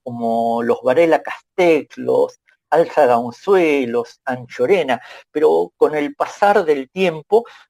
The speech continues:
eh, fueron entrando más marcas, más autos al país y fueron apareciendo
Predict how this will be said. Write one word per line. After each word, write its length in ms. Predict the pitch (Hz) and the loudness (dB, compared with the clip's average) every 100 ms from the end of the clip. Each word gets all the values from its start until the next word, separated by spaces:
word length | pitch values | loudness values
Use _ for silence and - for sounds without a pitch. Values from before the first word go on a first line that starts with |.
| - | -2
eh, 100 | 135 | -2
fueron 480 | - 175 175 151 | 2 2 4 2
entrando 840 | 131 127 131 147 170 147 143 120 - _ _ _ | 0 -8 -6 -4 -4 -2 2 2 0 _ _ _
más 320 | 131 160 - | -4 -4 -4
marcas, 640 | 127 170 151 139 - 123 - | -2 2 2 -2 -4 -6 -6
más 460 | 127 147 - - _ | -4 -4 -4 -14 _
autos 560 | 147 180 156 - 135 | 0 2 0 -6 -4
al 160 | 139 139 | -4 -4
país 400 | - 156 202 233 _ _ _ | -2 -2 -2 -8 _ _ _
y 100 | 135 | -16
fueron 420 | - 202 190 139 | 0 2 4 0
apareciendo 1300 | - 135 127 127 - 147 160 151 143 127 117 117 | 0 0 -2 -8 -10 -2 -2 0 2 4 4 0